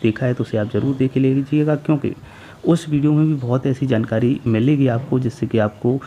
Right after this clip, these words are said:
किसी भी प्रकार की समस्या उसका समाधान शायद मिल जाए। यदि उसमें समाधान नहीं मिलता है तो आप हमें comment कर सकते हैं। तो उस वीडियो का लिंक आपको इस वीडियो के डिस्क्रिप्शन में मिल जाएगा, वहाँ से आप देख सकते हैं। तो अब यहाँ से स्कैन करने के लिए मैंने आपको पहले ही बता दिया।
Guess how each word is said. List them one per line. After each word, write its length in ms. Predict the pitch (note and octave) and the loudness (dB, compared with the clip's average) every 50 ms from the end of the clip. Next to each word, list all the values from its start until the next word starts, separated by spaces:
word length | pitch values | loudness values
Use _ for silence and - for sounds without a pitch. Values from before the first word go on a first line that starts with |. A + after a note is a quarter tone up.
| - - - - | -12 -20 -20 -8
किसी 220 | - D3 - F3+ E3+ | -8 -4 0 0 2
भी 100 | D3+ D3 | 2 0
प्रकार 320 | C#3 C#3 C3 - A#2 A2+ | -2 -4 -2 0 0 0
की 100 | A2+ A#2 | 0 -2
समस्या 380 | - - A2 G#2 - - C#3 B2 | -4 -4 -6 -6 -2 -2 -2 -2
उसका 200 | A2+ - - A2 | -2 -2 -6 -6
समाधान 420 | - - G#2+ G#2+ G#2 G2+ G#2+ G#2+ | -4 -4 -4 -4 -2 -2 -2 -4
शायद 240 | G#2+ - G2 G2 G2 | -4 -4 -6 -4 -4
मिल 200 | G2+ G2+ G2 G2 F#2 | -4 -2 -2 -4 -4
जाए। 160 | F#2 - A2+ - - - - - - - | -6 -8 -12 -16 -20 -20 -20 -20 -6 -2
यदि 180 | A#2 A2+ A#2+ B2+ | 0 0 0 0
उसमें 200 | B2+ - D3 C3+ | -2 -2 -6 -4
समाधान 360 | - C#3 C3+ C3+ C3+ C#3 C#3 | 0 0 0 2 2 2 2
नहीं 160 | C#3 C3+ C3+ | 2 2 2
मिलता 240 | C#3+ C#3 C#3 C#3 D3+ | 0 0 0 0 -2
है 80 | C#3+ C3+ | -2 0
तो 100 | C3+ C3 | 0 -2
आप 160 | A#2+ A#2+ - | -2 -2 -4
हमें 140 | A#2+ A#2+ B2 | -4 -6 -2
comment 280 | - A2+ A2 A2 G#2 - | -2 -2 -2 -2 -4 -4
कर 140 | - G#2+ G#2+ | -4 -6 -6
सकते 320 | - - - - - - | -6 -8 -10 -10 -10 -10
हैं। 140 | A2+ G#2+ - - - - - - - - - - - - - - - - - - - - - - - - - - - | -10 -10 -12 -16 -20 -20 -20 -20 -20 -20 -20 -20 -20 -20 -20 -20 -20 -20 -20 -20 -20 -20 -18 -18 -20 -20 -20 -2 2
तो 360 | B2 A2+ A2+ A2 G#2+ G#2+ - - - - - - - - | 2 4 4 2 0 -2 -4 -8 -18 -20 -20 -20 -4 -2
उस 180 | C#3+ D#3 D3+ - | -2 0 2 2
वीडियो 300 | D#3+ D3+ D3 C#3+ D3 D3 | 2 2 4 2 2 2
का 100 | C#3+ D3 | 2 2
लिंक 260 | C3+ C3 C3+ C3+ C3+ | 2 4 2 2 0
आपको 200 | C3 B2 - - | -2 -2 0 -2
इस 140 | B2 - - | -2 -2 -2
वीडियो 180 | A#2+ A#2 A#2 A#2 | -2 -2 0 -2
के 60 | B2 | 0
डिस्क्रिप्शन 420 | A#2+ A2+ - - A2 - - G#2+ | -2 -2 -2 -4 -8 -6 -4 -4
में 80 | G#2+ G#2 | -2 0
मिल 160 | G#2+ A#2+ C#3 | 0 0 0
जाएगा, 260 | C3+ B2+ B2+ B2+ C3 | 0 0 0 0 0
वहाँ 160 | C3 A2+ G#2+ | 0 0 -2
से 160 | G#2 - - G#2+ | -2 -2 -2 -2
आप 100 | G#2 A2+ | -2 -2
देख 200 | C3 - G#2 - | -2 -4 -6 -6
सकते 280 | - - - - - - | -10 -16 -18 -14 -12 -12
हैं। 120 | - - - - - - - - - - - - - - - - | -12 -12 -16 -20 -20 -20 -20 -20 -20 -20 -20 -20 -20 -20 -14 -6
तो 80 | - D#3 | -6 -6
अब 240 | - - D3+ D#3 E3+ | -2 0 -2 -2 -2
यहाँ 240 | - D3 C#3 C3+ B2+ | -4 -2 -4 -4 -2
से 220 | - E3 E3 D3 | -4 -4 -4 -4
स्कैन 340 | - - - C#3 C#3 C#3+ D3 | -6 -6 -4 -2 -2 -2 -2
करने 300 | C#3 C3+ C3 C3+ C3 C3 | -2 -4 -2 -2 -2 -2
के 100 | C3 - | -2 -2
लिए 160 | C3+ C#3 C3+ | -2 -2 0
मैंने 200 | C3 B2+ A#2+ A#2+ | 0 0 0 0
आपको 220 | A#2 A2 - - A#2 | -2 -2 -4 -6 -6
पहले 220 | - A2+ A2 A#2 | -4 -2 -2 0
ही 60 | C3+ | 0
बता 200 | C3+ B2+ B2 A2 | -2 -2 -2 -4
दिया। 260 | A2 G#2+ A2+ A2+ D3 | -2 -2 -2 -2 -4